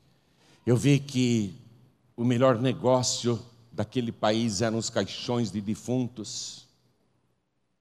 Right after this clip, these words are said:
luxuosíssimos. Pessoas vendiam tudo que tinham pra ter um bom enterro. Muitos caixões de defuntos sendo vendidos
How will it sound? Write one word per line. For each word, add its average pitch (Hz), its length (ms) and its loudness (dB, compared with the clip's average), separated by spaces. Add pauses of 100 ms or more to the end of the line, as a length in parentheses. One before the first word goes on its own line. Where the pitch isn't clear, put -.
(160)
luxuosíssimos. 101 1300 -4 (1080)
Pessoas 110 400 -2
vendiam 117 480 -2
tudo 139 240 -6
que 127 120 -8
tinham 127 320 -4
pra 117 160 -6
ter 117 280 -4
um 110 160 -2
bom 113 280 0
enterro. 98 720 -4 (2250)
Muitos 127 420 0
caixões 110 600 0
de 101 80 -4
defuntos 98 720 -4
sendo 92 300 -4
vendidos - 720 -10